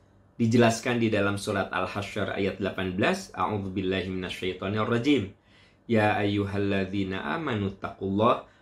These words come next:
wal tandur nafsum ma qaddamat lighad wattaqullaha innallaha khabirum bima ta'malun." Hai orang-orang yang beriman,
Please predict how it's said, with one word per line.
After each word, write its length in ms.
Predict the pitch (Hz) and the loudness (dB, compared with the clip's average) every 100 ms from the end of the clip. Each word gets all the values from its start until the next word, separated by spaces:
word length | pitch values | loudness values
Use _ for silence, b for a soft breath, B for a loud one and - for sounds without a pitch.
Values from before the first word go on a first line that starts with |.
| b - | b -2
wal 240 | 107 98 | 2 2
tandur 480 | 113 110 107 101 98 | 2 2 2 2 0
nafsum 480 | 104 107 - 104 95 | 0 -2 -4 -2 -2
ma 160 | 92 | -4
qaddamat 560 | 92 110 113 104 98 95 | -4 -4 -2 0 0 0
lighad 480 | 101 101 120 156 - - | -2 0 2 2 -2 -8
wattaqullaha 1120 | 110 147 - 110 - 107 98 98 95 98 92 - | 0 0 0 -4 -4 -4 -2 -2 -2 -4 -6 -6
innallaha 720 | 127 107 95 90 92 92 95 | -2 0 -2 -2 -4 -2 -6
khabirum 720 | - 104 98 151 127 98 90 | -4 -4 -2 0 0 0 -2
bima 320 | 90 113 120 | -2 -2 -2
ta'malun." 640 | 110 - 85 82 87 95 - - _ b b - | -4 -8 -6 -6 -4 -4 -4 -14 _ b b -4
Hai 160 | 233 220 | 4 6
orang-orang 640 | 139 107 90 87 90 92 | 6 4 0 -2 -4 -4
yang 80 | 90 | -6
beriman, 480 | 92 110 120 98 | -2 0 0 -2